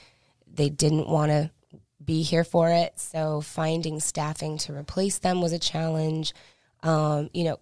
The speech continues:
making sure that kids who had basically been quarantined at home, either by themselves or with a very small group, um, were wearing masks when they hadn't done it at all. You know,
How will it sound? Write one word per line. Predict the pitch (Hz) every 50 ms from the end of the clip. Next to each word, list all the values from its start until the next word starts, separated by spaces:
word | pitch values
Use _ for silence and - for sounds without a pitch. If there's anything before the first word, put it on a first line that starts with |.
| _ -
making | - 180 - - - 190 190 180
sure | 170 - 170 170 165
that | 160 - -
kids | - - 254 254 226 190 -
who | - 170
had | 165 160
basically | - 156 156 - 170 156 - 175 160 160
been | - 143 143
quarantined | 147 - - 160 160 160 160 151 - - 156 151 151 147 143 -
at | - 139 135 -
home, | - - - 190 185 202 190 175 165 160 156 156 156 _ _ _ _ _ _ _ -
either | 170 180 165 165
by | 165 160 156
themselves | 156 151 151 151 - 160 151 151 156
or | 156
with | 156 156 -
a | 151
very | 147 151 147 156 156 156
small | - - - 160 151 151 151
group, | 147 - - 165 190 190 170 - - - _ _ - _ _ _ _ _ _ _ -
um, | - 151 151 147 - -
were | 170 165
wearing | 156 170 165 165 165 156 151
masks | 147 135 139 160 196 208 - -
when | 156 160
they | 151
hadn't | 151 - - 151 147 151 151 135 -
done | 147 147 151 151
it | 147 143 -
at | - 147 147
all. | 151 143 147 156 175 180 -
You | - 170
know, | 165 165 170 -